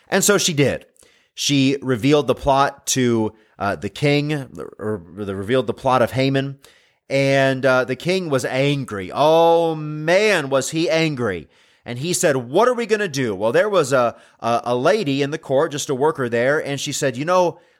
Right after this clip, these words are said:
there is some gallows, uh, a place where you hang somebody, that Haman has built to hang all the Jews. That's ready to go." And the king said, "Yeah, let's hang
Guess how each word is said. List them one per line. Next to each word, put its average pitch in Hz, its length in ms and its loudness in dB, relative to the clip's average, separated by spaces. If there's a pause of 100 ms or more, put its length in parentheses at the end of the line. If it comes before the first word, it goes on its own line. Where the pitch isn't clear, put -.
(180)
there 147 240 4
is 180 280 2 (280)
some 127 280 -4
gallows, 156 920 0 (640)
uh, 104 160 -4
a 98 60 -8
place 110 340 -4
where 110 100 0
you 101 280 -4
hang 107 440 -6
somebody, 95 600 -8 (240)
that 120 220 -2
Haman 170 400 0
has 123 220 0
built 180 500 0 (340)
to 127 140 0
hang 151 240 0
all 151 160 4
the 123 100 -2
Jews. 160 580 0 (180)
That's 147 380 2
ready 135 220 0
to 113 80 -4
go." 113 460 -2 (500)
And 127 340 -2
the 120 180 -2
king 185 300 -2
said, 123 340 2
"Yeah, 110 340 0 (220)
let's 143 340 0
hang 117 520 -2